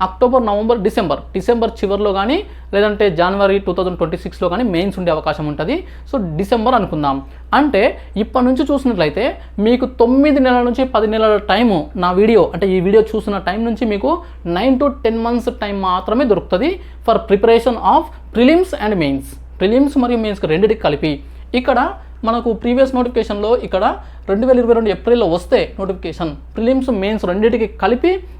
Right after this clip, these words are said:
మనకు ముప్పై నెలలు దొరికింది రకరకాల కారణాల వల్ల. ఆ ముప్పై నెలలుగా చాలామంది ప్రిపరేషన్ ముందుకు సాగలేదు,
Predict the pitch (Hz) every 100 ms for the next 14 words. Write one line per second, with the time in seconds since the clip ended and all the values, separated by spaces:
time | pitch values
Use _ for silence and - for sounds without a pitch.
0 | - 196 208 208 196 196 190 - 262 233
1 | 220 262 208 170 151 139 - 175 175 175
2 | 185 180 160 170 156 139 135 135 - -
3 | 208 214 226 - 262 226 208 262 277 285
4 | 262 240 233 233 208 202 208 220 302 415
5 | - 190 220 240 - 175 190 196 196 277